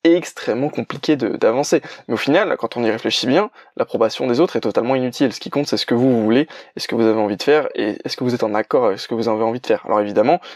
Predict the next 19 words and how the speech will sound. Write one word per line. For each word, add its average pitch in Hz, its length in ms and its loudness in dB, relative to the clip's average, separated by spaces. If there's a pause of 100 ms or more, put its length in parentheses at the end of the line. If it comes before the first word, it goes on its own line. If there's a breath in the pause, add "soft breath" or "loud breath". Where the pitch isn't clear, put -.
(100)
vous 131 80 -4
serez 117 200 -2
moins 131 240 2
en 123 60 0
accord 160 320 0
si - 400 -4
tous 131 140 0
vos 117 140 2
proches, - 360 0 (380 loud breath)
euh, 87 160 2
désapprouvent 123 460 2
à 110 40 4
cent 107 140 -6
pour 127 180 -12
cent 147 120 -10
ce - 60 -12
que 127 100 -4
vous 131 60 -4
faites. - 220 0